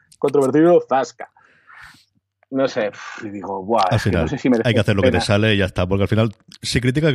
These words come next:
Speaker 2: critica, o como decía Taylor Swift, hate es contra hate, ya sabes, si es que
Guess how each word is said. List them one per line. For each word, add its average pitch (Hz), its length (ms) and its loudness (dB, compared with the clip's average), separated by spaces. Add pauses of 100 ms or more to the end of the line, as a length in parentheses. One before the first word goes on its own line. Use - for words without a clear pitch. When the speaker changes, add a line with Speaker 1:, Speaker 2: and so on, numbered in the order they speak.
Speaker 2:
critica, 113 380 0
o 117 40 0
como 107 140 0
decía 123 220 2
Taylor 110 260 2
Swift, 135 260 -2 (100)
hate 160 180 -2
es 135 100 2
contra 98 260 2
hate, 92 280 -2
ya 139 140 0
sabes, 104 380 -2
si 147 100 -6
es - 100 -8
que - 80 -4